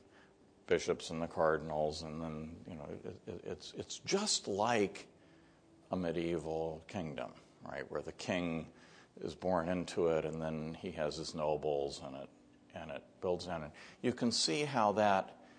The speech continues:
form, people tend to, uh, believe that authority in the church and authority in other things are parallel. There's maybe no logical reason they have to be, but by and large, when you're accustomed to a, a,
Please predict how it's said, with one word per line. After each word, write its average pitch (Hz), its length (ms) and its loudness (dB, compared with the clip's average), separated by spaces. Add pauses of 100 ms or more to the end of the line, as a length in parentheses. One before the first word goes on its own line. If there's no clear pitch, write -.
(160)
form, 117 560 4 (1160)
people 226 340 6
tend 190 580 4 (140)
to, 107 640 6 (120)
uh, 101 180 2
believe 120 720 4
that 95 380 6
authority 104 560 4
in 92 120 2
the 92 100 -2
church 98 480 4
and 90 100 -2
authority 92 540 2
in 87 120 -2
other 92 220 2
things 90 500 -2
are 87 360 4 (400)
parallel. 135 500 4
There's 123 260 0
maybe 123 240 2
no 110 140 4
logical 95 560 4
reason 92 300 4
they 82 100 -2
have 98 300 0
to 101 80 6
be, 92 360 2 (380)
but - 180 -2
by 190 200 4
and 117 240 4
large, 104 420 8
when 98 120 2
you're 90 160 4
accustomed 98 720 0
to 87 240 4 (320)
a, 101 80 2 (240)
a, 98 120 0